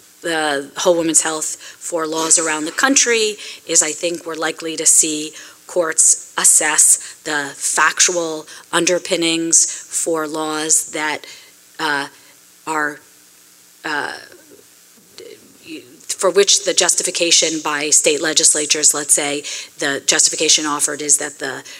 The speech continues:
regulations protect a women's, woman's health. I think we're likely to see increased scrutiny of the factual underpinnings of those claims to see whether they, in fact, serve women's health.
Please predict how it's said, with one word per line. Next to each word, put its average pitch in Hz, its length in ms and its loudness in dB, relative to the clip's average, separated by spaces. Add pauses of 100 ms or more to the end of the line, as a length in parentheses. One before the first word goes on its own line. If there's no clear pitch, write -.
(120)
regulations 151 880 2
protect - 540 -2
a 156 40 -4
women's, 147 600 -2
woman's 143 360 0
health. 156 340 -2
I 147 100 -4
think 143 220 -10
we're 156 100 -6
likely 143 380 -6
to 147 100 -4
see 147 240 0
increased - 800 -2
scrutiny 165 480 2
of 156 100 -4
the 151 60 -6
factual 170 520 -2
underpinnings 175 720 0
of 160 140 -2
those 165 240 2
claims 165 400 0
to - 100 2
see 156 220 -2
whether 156 280 -6
they, 139 260 -8 (260)
in 156 160 -4
fact, 143 480 -4 (360)
serve 180 400 6
women's 180 360 2
health. - 720 -2